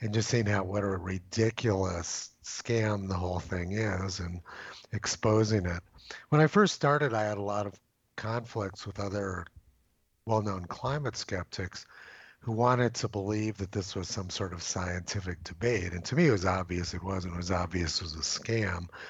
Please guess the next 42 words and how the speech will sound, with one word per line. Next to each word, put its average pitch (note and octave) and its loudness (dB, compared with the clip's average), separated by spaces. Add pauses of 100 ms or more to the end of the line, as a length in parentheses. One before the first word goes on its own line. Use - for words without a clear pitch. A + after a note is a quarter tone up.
(320)
So - 2
I A2 10
was G2+ 0
ca-, D3 4
I've A2 0
been A2 2
calling D3 6
it G2 -4
a F#2 -4
scam F#2 -6
all F2 -6
along, F2+ -6
and E2 -10 (420)
this A2+ 0
offended G#2+ 0
a G2 2
lot F2+ 0
of F2 -6
skeptics - 0
who G#2+ -4
wa-, F#2+ -6 (440)
believed B2+ 6
that A2 2
they A#2 2
could G#2 -4 (200)
win B2 2
this A2 -2
debate G2+ 0 (340)
scientifically G#2+ 0
by F#2+ 0
just F2+ -4
laying F#2+ 0
out F#2 -2
scientific F#2 -4
arguments. G#2+ 0
And G#2+ -2
I G#2+ 0
realized A#2 2
that G2+ 0
wasn't F#2+ 0
the F#2 -6
case A2+ -2